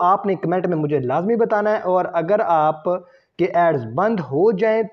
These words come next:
तो भी आपने मुझे लाजमी बताना है ताकि मैं आपको और आगाही दे सकूं। ये फ़र्ज़ करें, ये देखिए आपके सामने आता है नीचे वॉच ऐड, जैसे इसके ऊपर मैं क्लिक करूंगा यहाँ पे नज़र आ रहा होगा आपका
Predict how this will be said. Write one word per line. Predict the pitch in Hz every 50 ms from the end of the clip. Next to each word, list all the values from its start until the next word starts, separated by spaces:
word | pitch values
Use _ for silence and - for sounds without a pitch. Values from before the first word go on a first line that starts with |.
| -
तो | - 226 240
भी | 220 202 202
आपने | 190 170 160 156 185 185
मुझे | 180 165 147 165 185
लाजमी | 175 151 143 139 139 131 135 147 143
बताना | 139 139 123 - 123 120 123 123
है | 117 110 - -
ताकि | 165 165 185 190
मैं | 170 170 180
आपको | - 170 160 165 156 160 - - - 175 175 196 - - 196
और | 185 185 185 196 208 -
आगाही | 180 160 147 147 151 143 151 190 - - -
दे | 143 156 143
सकूं। | - 135 120 - 127 117 127
ये | 175 214 220
फ़र्ज़ | 202 214 226 220 208
करें, | 226 202 202 214
ये | 214 196
देखिए | 160 156 147 - 185
आपके | 185 170 - -
सामने | 180 175 185 190 190
आता | 170 165 - -
है | 202 196
नीचे | 180 165 165 208 202 - - - -
वॉच | 151 156 156 160 151 -
ऐड, | 143 123 117 - _ _ _ _ -
जैसे | 160 175 170 175 262
इसके | 233 - -
ऊपर | 240 220 240
मैं | 226 233 220
क्लिक | - 208 220 254 208
करूंगा | - 208 190 202 202 214 202 180 170 - 165 156 139 147 156
यहाँ | 147 165 170 175
पे | 175
नज़र | 170 165 160 190 190
आ | 185
रहा | 185 190 185
होगा | 190 180 180 208
आपका | - - 156 156 156 156 - 185 190